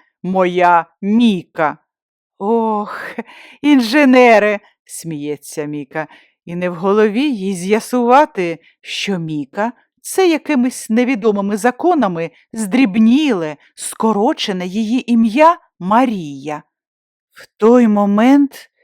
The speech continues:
входить панна з віли Аврора у товаристві місцевого військового старшини. Міка бачить,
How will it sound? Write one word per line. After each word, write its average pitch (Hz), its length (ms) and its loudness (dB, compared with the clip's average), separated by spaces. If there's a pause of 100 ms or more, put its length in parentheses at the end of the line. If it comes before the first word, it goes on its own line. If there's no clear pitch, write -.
(360)
входить 254 800 -4
панна 220 520 0
з 180 160 -8
віли 151 420 -4
Аврора 165 640 -4 (560)
у 320 120 -2
товаристві 240 1000 0
місцевого 175 960 -4
військового 147 680 -6
старшини. 160 760 -6 (680)
Міка 190 580 -2
бачить, 185 720 -6